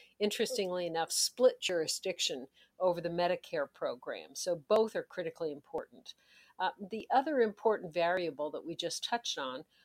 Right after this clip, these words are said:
was whether the bill is scored as a saver or as a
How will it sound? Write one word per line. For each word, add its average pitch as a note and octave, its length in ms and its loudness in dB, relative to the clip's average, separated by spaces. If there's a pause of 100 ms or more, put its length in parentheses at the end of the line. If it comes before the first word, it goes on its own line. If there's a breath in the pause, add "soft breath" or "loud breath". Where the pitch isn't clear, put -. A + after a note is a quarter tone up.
(140 soft breath)
was F3+ 240 -6
whether G3+ 240 0
the F#3 140 -4
bill F#3+ 320 0
is G3+ 140 0
scored G3 400 0
as F3 160 -2
a D#3+ 80 -4
saver G3+ 640 2
or F3+ 280 -2
as F3 160 -4
a F#3+ 80 -6